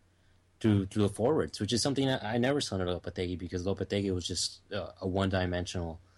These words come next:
uh, manager when it came to, to a, in the attacking sense of the game. And it's new and it's, it's, it's refreshing. It's, uh, it might not be as structured or as organized as, as with, uh, Lopetegui, but,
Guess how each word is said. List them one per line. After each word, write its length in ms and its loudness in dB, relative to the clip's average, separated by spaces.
uh, 100 -2
manager 500 0
when 140 -4
it 80 -8
came 180 -2
to, 360 -2
to 200 -6
a, 40 -6
in 100 2
the 80 6
attacking 360 0
sense 280 -2
of 80 -4
the 60 -4
game. 320 -2
And 480 -2
it's 640 -2
new 280 6
and 140 4
it's, 420 -2
it's, 220 -6
it's 180 -6
refreshing. 560 -2
It's, 360 -8
uh, 240 -8
it 100 -2
might 200 4
not 180 0
be 120 0
as 120 2
structured 640 -2
or 420 -6
as 200 -4
organized 640 -2
as, 320 -4
as 220 -8
with, 180 -4
uh, 260 -8
Lopetegui, 600 -2
but, 220 -6